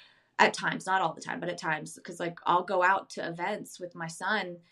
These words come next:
where I see all these families and all these dads and all these moms, they're together. And, and I'm just like, and here I am, this single mom,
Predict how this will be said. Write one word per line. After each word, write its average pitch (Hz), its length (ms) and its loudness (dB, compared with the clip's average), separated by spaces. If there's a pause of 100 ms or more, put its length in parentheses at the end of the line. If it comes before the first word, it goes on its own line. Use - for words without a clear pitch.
(360)
where 175 120 -2
I 180 40 -4
see 180 240 -4
all 240 420 2
these 262 260 4
families 131 540 -4
and 165 100 0
all 196 240 6
these 214 240 2
dads 143 420 -8
and - 80 -2
all 180 160 2
these 202 220 -2
moms, 143 440 -2
they're 170 220 4
together. 185 600 4
And, 156 340 -8
and 165 100 -8
I'm 170 140 -4
just 170 220 -10
like, 170 180 -6
and 170 80 -10
here 220 180 -2
I 240 120 4
am, 156 400 2 (920)
this 170 300 -4
single 196 280 -2
mom, 151 180 -2